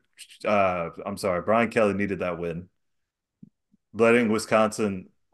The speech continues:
offense look explosive is just a bridge too far. We know L S U's defense has been soft all year, but to let Wisconsin all of a sudden come out firing on all cylinders, lighting up the scoreboard in a way Wisconsin has not done all year,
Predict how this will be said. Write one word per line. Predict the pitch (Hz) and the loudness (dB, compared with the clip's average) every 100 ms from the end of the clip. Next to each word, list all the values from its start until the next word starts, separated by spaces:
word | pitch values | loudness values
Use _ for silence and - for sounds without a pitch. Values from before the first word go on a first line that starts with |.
| _ - 101 | _ -10 0
offense | 98 113 131 117 117 - - | 2 2 2 0 0 -6 -4
look | 117 120 | -2 0
explosive | 135 - 123 123 123 131 127 120 110 107 | -4 -4 0 0 0 -2 -2 -4 -6 -4
is | 101 90 | -4 -2
just | 104 - | -4 -2
a | 98 | -2
bridge | 101 98 87 | 0 -2 -2
too | 101 | -8
far. | 85 85 85 82 | -6 -6 -6 -2
We | 107 | 2
know | 120 113 | 4 6
L | 117 107 | 6 4
S | - | 0
U's | 104 87 | -6 -2
defense | 101 98 98 87 | -2 0 -2 -2
has | 92 | -8
been | 87 90 | -8 -6
soft | 101 98 90 95 | 0 0 0 -2
all | 87 | -2
year, | 92 98 92 - - _ _ - | -2 -2 -2 -8 -20 _ _ 4
but | 107 95 - | 4 4 0
to | - | 0
let | 107 120 110 | 4 4 4
Wisconsin | 107 - 113 110 117 107 | 0 2 2 2 2 4
all | 104 | 4
of | 104 | 2
a | |
sudden | 113 104 104 | 0 -2 0
come | 113 101 | 0 2
out | 98 98 - | 2 0 -4
firing | - - 113 107 110 113 107 | -16 0 4 6 4 2 2
on | 104 | 2
all | 101 104 | 4 2
cylinders, | - 107 107 101 101 98 95 - - - | 2 2 2 0 -2 -2 -4 -10 -20 -10
lighting | 87 98 113 107 107 | -2 2 4 4 0
up | 107 | 0
the | 101 | -4
scoreboard | - 113 107 95 95 95 | 0 4 6 4 0 0
in | 98 | 0
a | |
way | 98 98 | 2 2
Wisconsin | 92 92 - 104 90 90 | 2 0 2 2 2 -2
has | 101 98 | 0 2
not | 104 98 90 | 2 2 2
done | 98 95 | 0 2
all | 98 101 104 | 4 4 4
year, | 101 90 | 0 -2